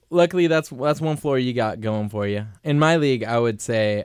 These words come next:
I got another win as well, so that was great to get kinda right back on that horse.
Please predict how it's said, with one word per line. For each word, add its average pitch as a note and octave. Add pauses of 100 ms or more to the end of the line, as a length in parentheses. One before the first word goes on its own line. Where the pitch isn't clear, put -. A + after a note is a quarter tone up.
(120)
I B2+
got C#3
another B2
win A2+
as G#2
well, G#2
so G#2+
that G#2+
was G#2+
great A2+
to A#2+
get A2+
kinda C3+
right A#2
back A2+
on A2
that G#2
horse. G2+